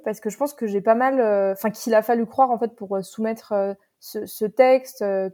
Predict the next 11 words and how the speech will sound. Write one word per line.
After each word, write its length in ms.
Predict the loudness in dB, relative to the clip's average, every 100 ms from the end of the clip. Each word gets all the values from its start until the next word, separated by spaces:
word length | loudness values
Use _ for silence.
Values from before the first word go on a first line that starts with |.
| _
tu 140 | -2
vois, 160 | 0 0
pour, 260 | -2 -4 0
euh, 100 | 0 -4 _ _ _
pour, 280 | _ -8 -2
euh, 120 | -2
pour 200 | -2 -10
s'accrocher 1000 | -4 -4 -2 -6 -4 0 2 2 0 -2
et 60 | -6
pour, 380 | -6 -14 -4 2
euh, 380 | 6 8 8